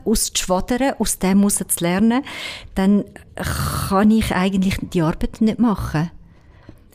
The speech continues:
Ich muss auch Interesse haben, offen sein, wirklich das Interesse haben am anderen Mensch. Ich muss bereit sein, Kommunika-, an der Kommunikation zu arbeiten. Kommunikation ist das A und das O in der Palliative Care.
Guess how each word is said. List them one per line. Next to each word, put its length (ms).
Ich 40
muss 260
auch 280
Interesse 580
haben, 240
offen 340
sein, 460
wirklich 440
das 100
Interesse 540
haben 200
am 80
anderen 260
Mensch. 520
Ich 160
muss 220
bereit 520
sein, 280
Kommunika-, 580
an 120
der 80
Kommunikation 760
zu 140
arbeiten. 480
Kommunikation 640
ist 140
das 60
A 180
und 120
das 120
O 100
in 80
der 80
Palliative 540
Care. 300